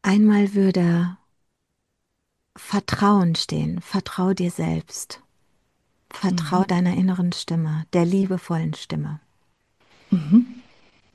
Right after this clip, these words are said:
Speaker 1: Und auf dem zweiten, ähm, gehe fröhlich voran.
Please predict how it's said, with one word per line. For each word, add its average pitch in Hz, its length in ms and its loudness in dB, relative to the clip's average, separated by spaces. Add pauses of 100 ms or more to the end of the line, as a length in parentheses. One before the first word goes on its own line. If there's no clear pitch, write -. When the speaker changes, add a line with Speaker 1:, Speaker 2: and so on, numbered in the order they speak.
(1300)
Speaker 1:
Und 180 1000 2 (1080)
auf 180 180 -2
dem 175 240 -2
zweiten, 214 840 2 (920)
ähm, 175 540 0 (1600)
gehe 202 360 6
fröhlich 240 680 0
voran. 233 480 2